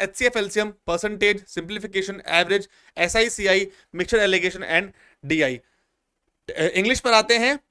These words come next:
जो आपका पन्द्रह, पन्द्रह मार्क्स का आएगा, फ़िफ़्टीन का इंग्लिश आएगा, फ़िफ़्टीन की आपकी यहाँ पर हिंदी आने वाली है। वर्ब है, टेंस है, वॉइस है, सब्जेक्ट वर्ब एग्रीमेंट है, आर्टिकल्स, comprehension, fill in the blanks,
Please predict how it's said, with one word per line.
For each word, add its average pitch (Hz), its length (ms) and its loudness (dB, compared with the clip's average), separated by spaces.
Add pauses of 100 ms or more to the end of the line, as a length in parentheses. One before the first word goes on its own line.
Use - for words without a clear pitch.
(100)
जो 190 120 4
आपका 196 220 4
पन्द्रह, 202 260 4
पन्द्रह 202 220 0
मार्क्स 196 260 -2
का 208 100 2
आएगा, 190 200 4
फ़िफ़्टीन 202 340 -8
का 196 60 0
इंग्लिश 185 220 -4
आएगा, 196 200 0
फ़िफ़्टीन 180 440 -6
की 165 100 -2
आपकी 156 240 -2
यहाँ 165 140 -4
पर 214 140 -4
हिंदी 170 420 -6
आने 139 160 -2
वाली 139 260 -4
है। 196 100 0
वर्ब 202 340 2
है, 214 200 0
टेंस 202 420 -4
है, 202 140 0
वॉइस 185 360 -2
है, 202 180 0 (340)
सब्जेक्ट 226 300 0
वर्ब 233 120 2
एग्रीमेंट 214 460 0
है, 220 80 2
आर्टिकल्स, 202 680 2
comprehension, 220 640 -2
fill 208 160 -4
in 208 80 -6
the 214 120 0
blanks, 196 320 0